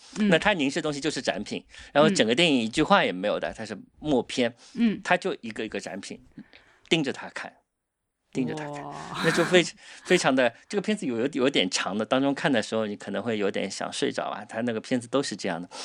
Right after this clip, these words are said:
Speaker 2: 但是你盯着一个个看的时候，真的就像在参观一个博物馆，怎么说，是一种奇妙的参观博物馆的经历，因为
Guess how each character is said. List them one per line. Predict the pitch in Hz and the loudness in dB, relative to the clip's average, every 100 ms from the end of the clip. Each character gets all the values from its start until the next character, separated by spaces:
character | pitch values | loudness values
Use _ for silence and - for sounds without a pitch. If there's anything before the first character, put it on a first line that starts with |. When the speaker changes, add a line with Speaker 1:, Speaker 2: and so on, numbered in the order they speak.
| - 202 | -2 2
Speaker 2:
但 | |
是 | 147 147 147 - - - - - | 2 2 0 -4 -12 -12 -14 -6
你 | 139 123 | 2 2
盯 | 113 196 196 | 4 2 4
着 | 170 - | 2 2
一 | 139 | 2
个 | 165 | 6
个 | 156 | 6
看 | 139 175 | 4 0
的 | 139 | 0
时 | 143 | 0
候， | 131 | 0
真 | 208 | 2
的 | 226 196 131 - _ | 2 2 0 -8 _
就 | - 294 190 | 2 4 4
像 | - 139 127 | 4 4 4
在 | 135 113 110 107 - _ | 2 2 0 -4 -12 _
参 | - 143 143 | -2 0 2
观 | 139 135 | 2 2
一 | 117 | 0
个 | 117 110 | 0 -2
博 | 104 101 | -2 -4
物 | 107 | -4
馆， | 85 - - - _ _ _ _ _ - | -6 -8 -14 -20 _ _ _ _ _ -10
怎 | 101 | -6
么 | |
说， | 101 143 - - - | 2 2 2 -12 -2
是 | 202 | 0
一 | |
种 | 185 135 110 | 4 4 2
奇 | - - - 117 | -4 2 4 6
妙 | 170 156 | 8 8
的 | 120 | 6
参 | 110 131 | 2 2
观 | 135 127 | 2 2
博 | 117 | 0
物 | |
馆 | 110 95 | 0 -2
的 | 92 | -2
经 | - 120 | -4 -4
历， | 117 | 0
因 | 131 | 2
为 | 131 | 2